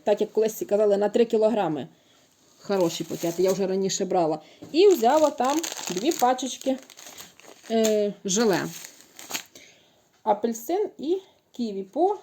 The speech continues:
дванадцять гривень. Це найнижча ціна, тому що по інших магазинах, е, в Копіюшці і в А Т Б вони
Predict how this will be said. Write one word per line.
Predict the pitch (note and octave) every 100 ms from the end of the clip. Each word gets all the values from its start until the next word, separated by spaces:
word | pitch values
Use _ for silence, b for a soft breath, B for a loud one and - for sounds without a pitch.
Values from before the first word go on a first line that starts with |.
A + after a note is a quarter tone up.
| _
дванадцять | G#3 G#3 B3 F4 G#3
гривень. | F3+ E3+ E3 D#3 F3+ _ _ _ _ _ -
Це | C4+ D#4+
найнижча | D4 A3+ C4 D4 A3+ B3 C4+ B3
ціна, | A#3 A3+ G#3+
тому | G#3 A3 B3+
що | G#3+
по | -
інших | A3 B3+ A#3+ -
магазинах, | G#3+ G#3 G3+ A#3 E4 D#4 - b b b b -
е, | G#3+ G3+
в | G3 F#3+
Копіюшці | - G3+ C4 C#4+ C4 - A#3
і | G3+ A3
в |
А | G#3+
Т | G#3 G#3
Б | G3+ C4+
вони | B3+ A3 A3 B3+